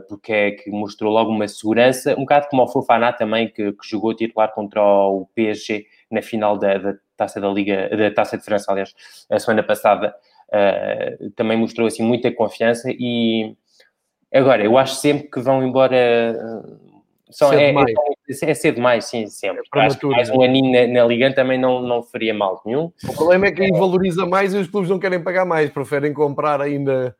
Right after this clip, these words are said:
Speaker 2: eh,
Speaker 1: É isso.
Speaker 2: mais verdinhos do que depois pagar mais, não é?
Speaker 1: Mas, eh, sim, sim, compa-, completamente. Mas, eh, mas acho que para ele teria sido muito útil. Agora pode, a situação do, do, do Arsenal também é completamente diferente, é que está uma defesa também um bocado ali por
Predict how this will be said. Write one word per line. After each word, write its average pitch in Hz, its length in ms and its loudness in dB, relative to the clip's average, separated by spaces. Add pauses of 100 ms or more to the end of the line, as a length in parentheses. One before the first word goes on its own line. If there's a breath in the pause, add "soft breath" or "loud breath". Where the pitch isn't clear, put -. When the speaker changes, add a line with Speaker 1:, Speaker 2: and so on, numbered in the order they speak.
(320 soft breath)
Speaker 2:
eh, 123 300 -2
Speaker 1:
É 113 140 -4
isso. - 100 -8 (120)
Speaker 2:
mais 147 260 0
verdinhos 165 720 0
do 151 200 -8
que 160 160 -6
depois 147 240 -6
pagar 156 260 0
mais, 127 260 -2
não 101 100 -18
é? 104 100 -16 (500)
Speaker 1:
Mas, 117 400 4
eh, 120 180 4
sim, 170 200 -2
sim, 139 160 -6
compa-, 101 220 -4
completamente. 101 600 -8 (280 soft breath)
Mas, 107 280 -2
eh, 110 160 2
mas 113 380 0
acho 120 240 0
que 120 200 2
para 117 180 0
ele 131 440 6
teria 120 240 0
sido 113 300 -6
muito 104 220 -4
útil. 104 240 -8
Agora 147 260 4
pode, 131 260 2
a 127 260 0
situação 123 460 2
do, 120 240 -2
do, 117 300 -2
do 120 180 0
Arsenal 127 380 2
também 110 180 -2
é 104 40 -6
completamente 117 420 -2
diferente, 131 400 -2
é 127 40 -2
que - 40 -10
está 117 120 2
uma 113 200 0
defesa 117 300 -2
também 117 240 2
um 110 60 -2
bocado 113 360 2
ali 117 160 2
por 113 400 -4